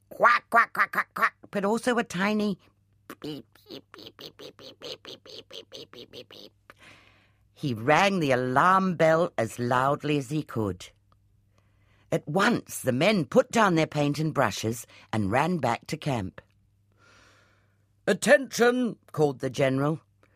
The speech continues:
"The ducks' eggs have hatched." He looked inside the gun.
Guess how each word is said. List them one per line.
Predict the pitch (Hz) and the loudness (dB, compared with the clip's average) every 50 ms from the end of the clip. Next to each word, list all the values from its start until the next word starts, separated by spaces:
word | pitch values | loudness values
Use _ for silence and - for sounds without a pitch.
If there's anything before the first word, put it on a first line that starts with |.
| _ _ _ _ - | _ _ _ _ 0
"The | - 233 | 0 0
ducks' | 226 - - 285 269 - - _ - - - - | 0 2 2 4 4 2 0 _ -10 -10 -4 0
eggs | - 214 220 247 226 175 147 - - - | 2 4 4 4 2 2 -4 -6 -4 2
have | - 175 - 131 | 2 2 2 4
hatched." | 113 165 170 156 - - _ - - - - - - - _ _ _ _ _ _ _ _ _ _ _ _ _ _ _ _ | 2 4 4 4 2 0 _ -10 -12 -10 -10 -10 -14 -16 _ _ _ _ _ _ _ _ _ _ _ _ _ _ _ _
He | - 104 92 | -8 -6 -2
looked | 90 120 160 156 - - | -2 -2 -2 -2 -4 -4
inside | 156 170 165 - - 143 135 135 - | -4 -4 -2 -2 -2 -2 -2 -2 -4
the | - 127 | -6 -4
gun. | - 123 107 104 92 78 78 87 | -4 -2 -2 -2 -4 -6 -10 -16